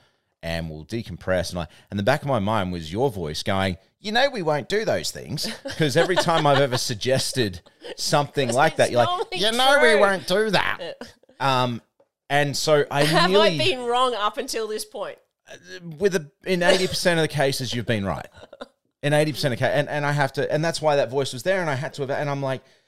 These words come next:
Speaker 1: but I'd had such a really good experience with this particular brand and that down in Tasmania, and it had been so phenomenal. I'm like, "No,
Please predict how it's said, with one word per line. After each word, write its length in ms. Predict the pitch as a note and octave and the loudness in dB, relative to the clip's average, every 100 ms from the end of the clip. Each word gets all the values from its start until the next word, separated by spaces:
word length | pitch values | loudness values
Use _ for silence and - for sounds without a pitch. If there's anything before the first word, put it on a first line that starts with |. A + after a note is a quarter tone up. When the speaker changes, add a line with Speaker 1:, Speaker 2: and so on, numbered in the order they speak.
| _ _ _ - | _ _ _ -2
Speaker 1:
but 100 | D#3+ | 0
I'd 140 | - | 2
had 380 | B2 E3 C#3+ - | 0 -2 -2 -4
such 440 | - - F3 - | -4 0 -2 -2
a 60 | F3 | -4
really 280 | C#3+ D3 B2+ | 0 0 0
good 120 | B2 | -2
experience 680 | G#2+ - C3+ D3 D3+ - | -4 -6 -4 -2 -4 -6
with 400 | A#2 A#2 G#2+ G2 | -4 -4 -6 -8
this 160 | F#2 - | -6 -6
particular 440 | - B2+ A2 G#2+ | -6 -8 -4 -4
brand 260 | F2 F2+ F#2+ | -4 -4 -2
and 80 | G2+ | -4
that 140 | F#2 | -6
down 180 | G#2+ F#2 | -6 -6
in 80 | F2+ | -6
Tasmania, 680 | F#2 D#2+ G#2 D#3+ D3 - - _ _ _ _ - | -10 -8 -6 -6 -6 -10 -16 _ _ _ _ -6
and 280 | B2 A2+ | -2 -2
it 60 | A2+ | -4
had 120 | G2+ | -6
been 180 | A2+ G#2+ | -6 -6
so 220 | - C#3+ | -2 -2
phenomenal. 440 | B2 A2 B2 C3 G#2 | -4 -4 -4 -2 -2
I'm 80 | G2 | -4
like, 180 | F#2+ - _ - | -6 -8 _ -20
"No, 320 | E2+ F2+ D#2 | -16 -12 -12